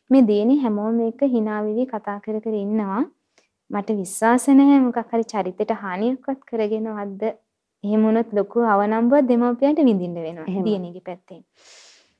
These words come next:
Speaker 1: අ, ඊළඟට දියණියගේ විවාහය අසාර්ථක වෙන්නේ ඒක සම්පූර්ණයෙන් බලපානවා. සැකයට භාජනය වෙන්න සම්පූර්ණයෙන් බලපානවා. ඒ නිසා මේ තාත්තට ඕන වුණා මේක විමසලා බලන්න.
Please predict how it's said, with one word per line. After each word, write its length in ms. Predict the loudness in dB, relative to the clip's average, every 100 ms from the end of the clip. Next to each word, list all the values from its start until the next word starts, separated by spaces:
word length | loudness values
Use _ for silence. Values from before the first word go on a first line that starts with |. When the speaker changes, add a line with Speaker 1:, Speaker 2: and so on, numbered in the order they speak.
| _ -2
Speaker 1:
අ, 100 | 2
ඊළඟට 420 | 6 6 8 6 6
දියණියගේ 440 | 8 10 10 8
විවාහය 300 | 6 6 4
අසාර්ථක 560 | 2 4 4 4 2 2
වෙන්නේ 300 | 0 0 -2
ඒක 120 | -6
සම්පූර්ණයෙන් 440 | -8 -6 -4 -4
බලපානවා. 520 | -8 -12 -20 -20 _ _ _ _ _ -6
සැකයට 400 | -4 0 0 0
භාජනය 420 | 0 0 0 0
වෙන්න 180 | 0 -2
සම්පූර්ණයෙන් 460 | -4 -6 -4 -4
බලපානවා. 520 | -4 -12 -16 -20 -20 _ _ _ _ _
ඒ 120 | 6
නිසා 260 | 6 4 0
මේ 140 | -2
තාත්තට 460 | -4 -10 -8 -10 -8
ඕන 200 | -6 -6
වුණා 340 | -4 -4 -4 -4 2
මේක 220 | 4 6
විමසලා 520 | 6 6 4 -2 -8
බලන්න. 300 | -12 -14 -14